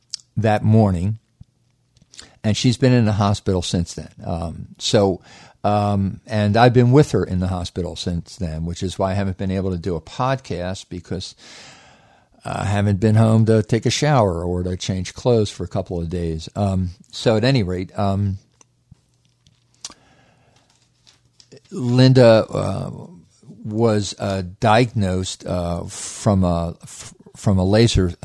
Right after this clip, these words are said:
a lasik scan, uh, on the eighth or the ninth, s-, somewhere in there after we first went in, the first day, I think, that we were in. And, uh, th-, th-,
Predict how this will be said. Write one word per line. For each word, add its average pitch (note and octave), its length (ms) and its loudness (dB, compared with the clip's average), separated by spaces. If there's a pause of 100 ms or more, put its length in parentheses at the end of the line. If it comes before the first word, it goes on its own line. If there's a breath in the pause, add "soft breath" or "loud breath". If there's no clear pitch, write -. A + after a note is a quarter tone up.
(140)
a F#2 60 -4
lasik G2 440 2
scan, E2 600 -4
uh, E2 320 -4 (1300 loud breath)
on G2+ 340 2
the F2+ 400 -2
eighth G2 260 -2
or G2+ 60 2
the E2 160 -2
ninth, F2 360 -2
s-, - 280 -16 (160)
somewhere F#2 400 0
in E2 60 -4
there F2 180 -4
after F2 180 -10
we D#2+ 120 -6
first - 320 -6
went F2 140 -4
in, E2 180 -8
the D#2 80 -10
first G#2 300 -2
day, E2+ 160 -6
I E2 80 -8
think, E2 320 -10 (160)
that E2+ 180 -8
we F2 120 -4
were E2 180 -2
in. E2 240 -4 (840 loud breath)
And, G2+ 600 -2
uh, F#2+ 220 -2
th-, G2 220 -12 (100)
th-, G2 580 -14